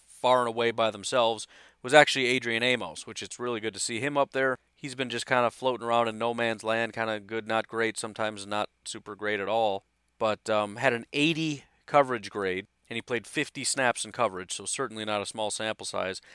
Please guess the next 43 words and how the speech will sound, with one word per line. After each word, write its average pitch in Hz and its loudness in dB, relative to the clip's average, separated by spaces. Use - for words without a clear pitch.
And 135 -2
his 127 0
tackling 196 8
grade, 101 -2
which 107 -8
is 101 -6
something 110 -6
we 104 -8
depend 101 -6
on, 98 -6
was 101 -6
also 127 2
in 98 -8
the 92 -6
eighties. 80 -10
So 104 -8
very 123 0
good 117 0
on 110 0
both 107 -4
fronts. 139 -2
Run 120 -6
defense 110 -8
was 101 -12
just 95 -6
average, 107 0
but 95 -6
whatever, 98 -4
doesn't 85 -12
matter. 95 -6
Guys 139 6
who 143 -4
graded 135 4
out 131 8
as 110 0
good, 147 4
Oren 139 2
Burks, 135 0
Zadarius 123 0
Smith, 135 -4
and 123 -4
Kingsley 120 -4
Keke. 120 -6